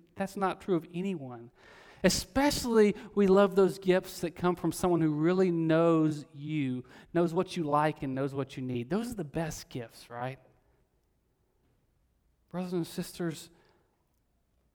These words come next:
the Sabbath is a gift from God who knows us better than anyone because he created us. He created us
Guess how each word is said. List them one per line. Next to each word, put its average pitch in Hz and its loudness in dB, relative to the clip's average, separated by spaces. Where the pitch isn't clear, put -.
the 160 -2
Sabbath 202 -4
is 160 0
a 143 0
gift 165 -4
from 139 -8
God 147 -4
who 147 -4
knows 139 -4
us 143 -6
better 143 -8
than 131 -10
anyone 117 -14
because 143 -14
he 156 -6
created 123 -6
us. - -12
He - -14
created 170 4
us 143 -2